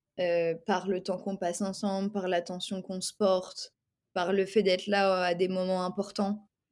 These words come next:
Même s'il y a des fois où on n'a pas forcément envie, heu, ou qu'on a un peu la flemme, si c'est quelqu'un qui compte vraiment pour nous, je pense qu'on doit être capable de faire cet effort-là. Hem, je pense que c'est comme, heu, toute relation, en fait. C'est,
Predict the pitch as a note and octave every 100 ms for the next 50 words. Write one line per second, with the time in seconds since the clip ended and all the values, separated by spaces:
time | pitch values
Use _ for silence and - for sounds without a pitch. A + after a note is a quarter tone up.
0 | _ _ - F#3+ G#3 A3+ G#3 G#3+ A3+ A3+
1 | G#3+ F#3 G3+ G3 G3+ - G3+ G3 G3 G#3+
2 | A3+ A#3 - _ _ - F3+ F3 E3+ E3+
3 | E3+ G#3 F#3 F3 F#3 G3+ E3+ - G#3+ G#3
4 | G3+ G#3 - - G#3 G#3 G#3 F#3 G#3+ G#3+
5 | - G#3 F#3 F3 G3 G3 G3+ G3+ A3+ -
6 | G#3 G#3 F#3+ F3 E3+ - F#3 F#3 F3+ F3+
7 | F3+ F3 F3+ - F3+ F#3 F#3 G3 G3+ _
8 | _ _ _ _ _ - E3 E3 D#3+ D#3+
9 | D#3 - - - - - - - _ _
10 | - - A3+ A3+ A#3 G#3+ G#3 G#3 G#3+ G3+
11 | F#3+ F3+ A3 G#3+ A3 G3 F#3+ A3 F#3 -
12 | - - - _ _ _ _ _ _ _
13 | - - - E3+ D#3+